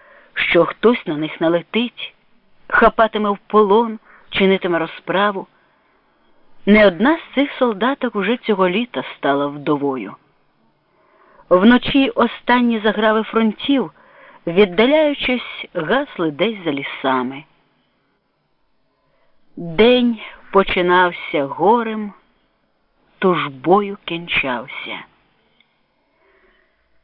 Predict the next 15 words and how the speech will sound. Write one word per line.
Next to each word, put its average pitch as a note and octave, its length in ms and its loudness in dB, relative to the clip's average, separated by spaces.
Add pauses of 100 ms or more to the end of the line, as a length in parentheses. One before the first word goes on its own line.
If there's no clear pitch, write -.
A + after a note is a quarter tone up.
(540)
Тим F4+ 260 6
часом C4 600 2 (200)
гуртик A3 800 0
озброєних E3+ 720 2
людей G3+ 540 0 (340)
кудись G#3+ 480 2
пробирається C4 840 0 (440)
лісовими B3 520 2
хащами. - 680 -6 (1120)
Попереду, D4 540 2
насунувши B3 640 0
рябу G#3 280 0
кепку - 460 -2
на F3+ 160 2
лоба, F3 520 -2